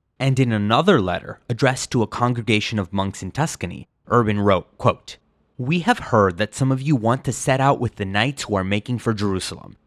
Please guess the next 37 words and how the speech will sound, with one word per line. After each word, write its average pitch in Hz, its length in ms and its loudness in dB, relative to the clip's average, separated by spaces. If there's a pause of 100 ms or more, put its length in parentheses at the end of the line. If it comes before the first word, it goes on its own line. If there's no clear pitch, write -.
(120)
with - 180 -4
the 104 100 -2
good 98 180 0
intention 104 560 -4
of 87 140 -4
liberating 92 500 0
Christianity. - 800 -4 (380)
This 147 340 0
is 190 220 2
the 120 120 6
right 117 380 0
kind 139 280 0
of 113 120 -2
sacrifice, - 720 -2 (280)
but 156 120 2
it 160 100 2
is 160 80 2
planned 185 560 0
by 139 140 4
the 135 120 4
wrong 107 460 4
kind 101 320 -2
of - 140 -10
person. - 500 -4 (300)
For 165 220 4
we 147 400 0
were 110 160 4
stimulating 110 640 -2
the 104 80 -2
minds 110 400 0
of 95 180 -4
knights 113 640 -2
to 107 100 -8
go 104 140 2
on 98 140 0
this 98 180 -4
expedition, 90 600 -8